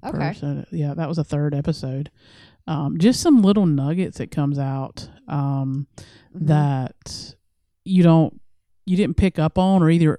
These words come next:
Speaker 2: either wasn't mentioned.
Speaker 1: Yeah.
Speaker 2: Um, so, uh, they film hours upon hours of that for those shows,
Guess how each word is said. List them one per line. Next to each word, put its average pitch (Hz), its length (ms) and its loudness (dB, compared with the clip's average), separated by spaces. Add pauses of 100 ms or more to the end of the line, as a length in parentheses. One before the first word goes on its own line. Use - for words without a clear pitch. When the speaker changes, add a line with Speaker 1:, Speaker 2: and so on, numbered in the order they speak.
Speaker 2:
either 175 180 4
wasn't 143 220 4
mentioned. 143 560 0 (300)
Speaker 1:
Yeah. 165 260 -4 (260)
Speaker 2:
Um, 131 180 -12 (520)
so, 139 500 0
uh, - 80 -14 (180)
they 202 220 2
film 190 460 2
hours 165 420 2
upon 147 320 -2
hours 143 400 0
of 127 80 -4
that 120 280 -8 (260)
for 151 160 -2
those 135 240 0
shows, 170 600 2